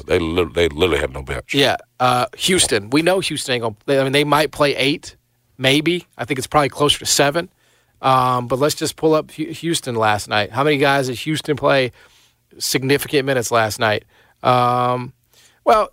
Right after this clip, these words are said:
Speaker 2: they actually did. One, two, three, four, five, six, seven, eight, nine, but it was a blowout,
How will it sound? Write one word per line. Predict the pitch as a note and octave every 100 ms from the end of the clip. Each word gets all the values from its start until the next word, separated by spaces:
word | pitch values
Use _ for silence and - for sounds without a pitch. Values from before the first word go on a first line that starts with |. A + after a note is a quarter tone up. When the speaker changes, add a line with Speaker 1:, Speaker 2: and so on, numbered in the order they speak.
| _
Speaker 2:
they | A#3
actually | A#3 - G3+
did. | E3+ E3 A#2+
One, | C#3+ D#3+
two, | D#3+ E3 D#3+
three, | D3 D3+ D3+
four, | C#3+ D3+ C#3+ C#3+
five, | - D3 C#3 C3+ -
six, | - C#3+ -
seven, | - C#3+ C#3
eight, | - C#3 B2+
nine, | D3 D3 C#3+
but | C3
it | D3+
was | D3+ C3+
a |
blowout, | A2 B2 D#3 A#2+ G2 F#2+